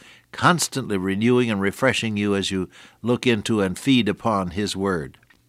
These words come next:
You know, the reason some professing Christians grow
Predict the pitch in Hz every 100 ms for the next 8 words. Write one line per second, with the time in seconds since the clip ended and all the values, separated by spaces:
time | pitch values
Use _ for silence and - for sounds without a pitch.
0 | _ _ - - - _ 139 185 185 170
1 | 185 190 147 139 - 180 139 - _ 131
2 | 127 - 196 175 - 127 123 - 160 -
3 | 107 90 131 135 127